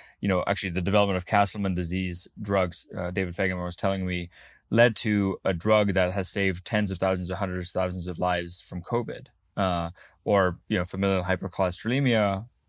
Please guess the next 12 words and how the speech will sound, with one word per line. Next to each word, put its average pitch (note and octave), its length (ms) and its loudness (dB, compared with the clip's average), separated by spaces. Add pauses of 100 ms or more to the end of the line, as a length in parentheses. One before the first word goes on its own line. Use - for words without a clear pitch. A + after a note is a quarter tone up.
(140)
led G#2 140 2
to F2+ 60 -2
the F2+ 60 -4
development F2+ 360 0
of E2+ 60 -8
statins. E2 540 -4 (320)
Um, F#2 300 0
so, G#2+ 380 2 (260)
I, - 120 0 (120)
you C3+ 140 2
know, G#2+ 100 4
what, B2 260 4